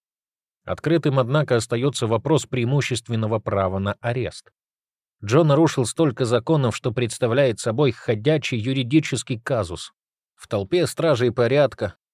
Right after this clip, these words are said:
переругиваются несколько мужчин и женщин бюрократического вида. Подчёркнуто вежливым тоном они зачитывают друг другу положения о полномочиях тех или иных структур.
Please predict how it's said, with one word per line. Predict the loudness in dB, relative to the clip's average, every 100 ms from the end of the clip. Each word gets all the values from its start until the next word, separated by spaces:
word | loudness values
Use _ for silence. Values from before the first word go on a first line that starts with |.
| -6
переругиваются | -2 0 0 0 0 0 0 -2
несколько | -2 -4 -4 -2
мужчин | -2 -2 -2 -2 -2
и |
женщин | -2 -2 -2 -4 -2
бюрократического | -2 -2 -4 -4 -6 -8 -6 -4 -4
вида. | -6 -12 -14 -20 _ _ _ _ _ _ _ _ _
Подчёркнуто | -6 -2 2 2 2 2 2
вежливым | 2 2 0 0 0
тоном | 2 2 2
они | 0 0
зачитывают | 0 0 -2 0 0 0
друг | 0 -4 0
другу | 0 0
положения | 0 0 0 0 0 0
о | -2
полномочиях | 0 0 0 0 0 -2 -2
тех | -4 -2
или | 0 0
иных | -2 -4
структур. | -6 -8 -8 -6 -8